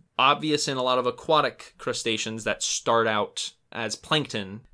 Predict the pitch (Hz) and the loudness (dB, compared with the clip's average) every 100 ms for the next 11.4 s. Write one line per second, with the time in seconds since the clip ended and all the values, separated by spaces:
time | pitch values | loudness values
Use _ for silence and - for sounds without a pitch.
0 | _ 127 123 123 - - - 190 190 131 | _ 4 4 2 -2 -4 4 6 6 0
1 | 113 - - - - - - 165 165 160 | -6 -10 -10 -12 -20 -20 -18 -8 -6 -2
2 | 156 139 170 160 131 - - 135 - 123 | -4 -4 -4 0 -2 -2 -4 -2 -2 -4
3 | 117 113 117 123 - 117 107 92 117 - | -4 -4 -2 -2 -4 -4 -6 -6 -4 -4
4 | 92 - - - - _ _ _ - 110 | -4 -6 -10 -10 -12 _ _ _ -8 -6
5 | - - 214 151 123 110 110 - _ _ | -2 -2 0 -2 -2 -4 -6 -14 _ _
6 | - 131 135 135 131 131 120 123 113 104 | -10 -6 -4 -4 -4 -4 -4 -6 -4 -4
7 | - - _ _ _ _ 123 110 113 113 | -6 -16 _ _ _ _ -6 0 2 4
8 | 117 117 113 - - 160 170 143 120 120 | 2 2 -2 -4 -2 -2 0 -2 2 2
9 | 107 - 107 98 92 117 _ _ _ _ | 2 -2 -4 -4 -6 -10 _ _ _ _
10 | 110 - 117 117 123 135 135 143 160 190 | -4 -2 2 2 2 -2 -4 -4 -2 -2
11 | 123 - - | -4 -10 -18